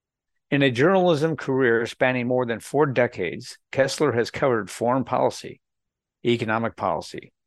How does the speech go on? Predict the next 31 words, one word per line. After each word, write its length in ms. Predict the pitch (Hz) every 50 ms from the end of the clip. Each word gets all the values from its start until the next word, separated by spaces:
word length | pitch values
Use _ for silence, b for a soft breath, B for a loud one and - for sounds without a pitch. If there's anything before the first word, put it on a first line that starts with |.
| _ _
the 100 | - 110
White 300 | 104 110 120 123 117 107
House, 360 | 107 - - - - - - _ _ _
Congress, 680 | - - 131 127 131 110 - - - - - - - - _ _ _ _ _ _ _ _
politics, 680 | - - 120 120 113 107 - - - - - - - _
airline 380 | - 120 117 117 113 113 110 104
safety, 400 | - - 123 117 117 - 127 110
and 100 | 107 107
Wall 200 | 104 104 107 107
Street. 360 | - - - - - - - _ _ _ _ _ _ _ _ _ _ _ _ _ _ _ _ _
He 180 | - 156 156
was 400 | 151 139 135 127 135 131 123 107
the 100 | - 127
Washington 600 | 107 107 117 127 139 139 - - - 165 151 143
Post's 680 | 131 - - 123 117 120 - - - - _ - - -
chief 400 | - - - 139 139 131 - - _ _
State 420 | - - - - 127 139 165 180 _
Department 540 | - 120 _ - 110 98 - 101 92 - 85
reporter 440 | 82 98 - - 120 107 104 107
for 220 | 110 - - - 107
nine 300 | 104 101 104 107 110 117
years, 500 | 147 160 - - _ _ 120 - - - _ _ _ _ _ _ _ _ _ _ _
traveling 540 | - - - 156 147 151 170 165 175 180 175
around 360 | 165 156 147 151 151 156 170
the 80 | 165 160
world 460 | 147 151 156 143 131 120 95 - 120 _ _
with 160 | 120 120 -
three 220 | - - - 135
secretaries 720 | 131 - - - 139 - - 139 - - 147 143 139 131 -
of 180 | - _ 131
state. 400 | - - - 135 120 - - -